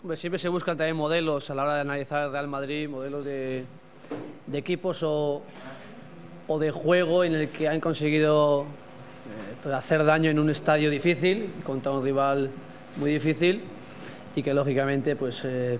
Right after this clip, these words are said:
pierde muy pocos puntos en su estadio alguna temporada en las tres competiciones que, que compite. Entonces, eh, nosotros sabemos que tenemos que hacer un gran partido y la idea es, pues, eh, pues, ser defensivamente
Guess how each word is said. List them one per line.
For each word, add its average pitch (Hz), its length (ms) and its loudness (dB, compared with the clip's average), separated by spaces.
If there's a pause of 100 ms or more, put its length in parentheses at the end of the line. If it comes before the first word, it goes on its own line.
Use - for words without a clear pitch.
pierde 139 300 2
muy 147 220 4
pocos 147 520 2
puntos 147 500 0
en 131 80 -2
su 131 120 -4
estadio 143 340 0
alguna 131 260 0
temporada 147 680 4 (420)
en 127 80 -2
las 131 160 -2
tres 135 160 -2
competiciones 135 360 0
que, 123 280 -2 (260)
que 127 60 -6
compite. 120 480 -6 (580)
Entonces, 147 540 0
eh, 143 340 2
nosotros 147 560 0 (560)
sabemos 175 460 6
que 156 60 4
tenemos 139 120 0
que 160 80 6
hacer 151 160 2
un 156 80 2
gran 170 160 2
partido 208 480 4 (720)
y 143 180 0
la 143 180 4
idea 143 400 4
es, 147 160 0
pues, 139 340 -2
eh, 131 280 2 (380)
pues, 147 140 0
ser 165 220 6
defensivamente 147 1000 2